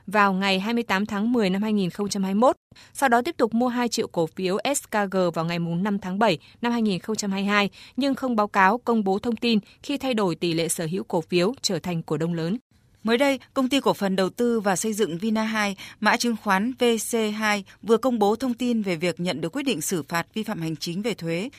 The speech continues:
Speaker 2: từ Cục Thuế thành phố Hà Nội ngày mùng sáu tháng hai năm hai nghìn không trăm hai mươi ba. Công ty đã có hành vi vi phạm hành chính liên quan đến thuế giá trị gia tăng, thuế thu nhập doanh nghiệp và thuế thu nhập cá nhân. Về biện pháp xử phạt,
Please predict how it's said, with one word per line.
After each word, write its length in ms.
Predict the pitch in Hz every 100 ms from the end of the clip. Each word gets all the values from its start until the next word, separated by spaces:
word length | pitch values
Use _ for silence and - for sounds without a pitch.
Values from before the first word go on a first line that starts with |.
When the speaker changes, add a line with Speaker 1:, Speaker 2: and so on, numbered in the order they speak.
| - -
Speaker 2:
từ 180 | 208
Cục 240 | 190 196 -
Thuế 140 | 190
thành 160 | 202 220
phố 140 | 185
Hà 140 | 220 190
Nội 220 | 185 - - -
ngày 100 | 185
mùng 160 | 170 165
sáu 260 | - 160
tháng 160 | 170 175
hai 200 | 214 202
năm 120 | 196
hai 120 | 196
nghìn 140 | 180 156
không 180 | 190 180
trăm 160 | 190
hai 100 | 180
mươi 100 | 180
ba. 180 | 180 180 _ _ _ -
Công 140 | 269 254
ty 140 | 269
đã 120 | 202
có 120 | 185
hành 200 | 208 240
vi 140 | 175 220
vi 120 | 220
phạm 200 | 220 185
hành 160 | 180 160
chính 320 | 185 185 285 -
liên 200 | 240 214
quan 260 | 220 196
đến 160 | 180 180
thuế 220 | 190 180
giá 100 | 185
trị 180 | 185 -
gia 120 | 208
tăng, 280 | 208 208 190 - - -
thuế 180 | 185
thu 140 | 202 240
nhập 220 | 208 185
doanh 180 | 208 202
nghiệp 180 | 190 - -
và 200 | - 180
thuế 220 | - 175
thu 140 | 190 220
nhập 240 | 202 -
cá 100 | 165
nhân. 260 | 175 214 190 - _ _ - -
Về 180 | 226
biện 200 | 208 208
pháp 180 | 202 339
xử 180 | - 196
phạt, 260 | 190 180